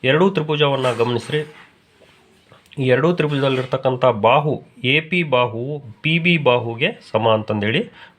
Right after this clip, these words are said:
ಬರ್ದ್ವಿ. ಯಾಕಂದರೆ ಲೆಕ್ಕದಲ್ಲೇ ಫಸ್ಟಿಗೆ ಕೊಟ್ಟಿದ್ದಾನೆ,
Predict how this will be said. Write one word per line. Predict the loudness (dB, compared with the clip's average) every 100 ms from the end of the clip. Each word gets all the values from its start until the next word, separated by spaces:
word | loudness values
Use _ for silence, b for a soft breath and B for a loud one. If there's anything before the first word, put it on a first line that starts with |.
| -2
ಬರ್ದ್ವಿ. | 0 0 -2 0
ಯಾಕಂದರೆ | -2 -2 -2 -2 -4 _ _ _ _ _ B B B B _
ಲೆಕ್ಕದಲ್ಲೇ | -4 -2 0 2
ಫಸ್ಟಿಗೆ | 0 -2 -2 0
ಕೊಟ್ಟಿದ್ದಾನೆ, | 0 0 0 2 0 -2